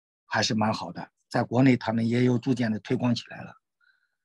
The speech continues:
我已经这个发明人已经不在了，但是手术在那儿推广了。因为我，我出来以前，我教过一个人，教过我一个同学，我教给他了。那，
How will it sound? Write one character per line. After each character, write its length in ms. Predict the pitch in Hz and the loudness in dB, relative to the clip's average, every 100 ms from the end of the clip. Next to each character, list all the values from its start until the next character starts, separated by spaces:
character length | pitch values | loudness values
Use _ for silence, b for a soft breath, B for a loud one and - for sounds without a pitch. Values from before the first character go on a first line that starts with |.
| _ _ | _ _
我 200 | 131 175 | 2 6
已 100 | 170 | 6
经 160 | 151 143 | 4 2
这 120 | 135 | 2
个 100 | 139 | 0
发 220 | 139 143 | 0 2
明 160 | 170 190 | 2 4
人 120 | 180 | 2
已 60 | |
经 140 | 139 117 | 2 -2
不 100 | 120 | -4
在 180 | 131 107 | -8 -8
了， 140 | 107 101 | -10 -8
但 160 | 107 | -6
是 160 | 110 110 | -4 -2
手 240 | - 139 | 2 2
术 100 | 120 | 2
在 160 | - 101 | 0 -2
那 140 | 95 | -2
儿 400 | 92 90 87 90 - _ _ b b _ _ _ _ _ _ _ _ _ _ _ | -4 -6 -8 -12 -16 _ _ b b _ _ _ _ _ _ _ _ _ _ _
推 160 | - 135 | 0 2
广 180 | 101 92 | 0 -4
了。 160 | 87 - | -6 -2
因 160 | 127 | 2
为 80 | 139 | 6
我， 320 | 131 131 127 | 6 8 6
我 120 | 131 127 | 4 2
出 160 | - 160 | 2 4
来 100 | 160 | 4
以 80 | |
前， 260 | 156 170 131 | 4 4 4
我 120 | 120 | 2
教 240 | - 120 139 | 0 -2 0
过 160 | 135 | 0
一 420 | 117 - _ 117 107 | -2 -8 _ -14 -12
个 80 | 101 | -14
人， 240 | 92 92 _ _ _ _ _ _ | -16 -20 _ _ _ _ _ _
教 160 | 143 143 | 0 4
过 100 | 160 | 4
我 140 | 151 | 4
一 80 | 127 | 2
个 80 | 113 | 0
同 180 | 113 | -2
学， 240 | 117 98 104 | -4 -4 -8
我 140 | 104 | -8
教 180 | 101 101 | -8 -8
给 120 | 107 | -8
他 100 | - - | -12 -16
了。 100 | - _ _ _ _ _ b b b b b - | -20 _ _ _ _ _ b b b b b 0
那， 480 | 185 190 185 175 | 4 6 6 4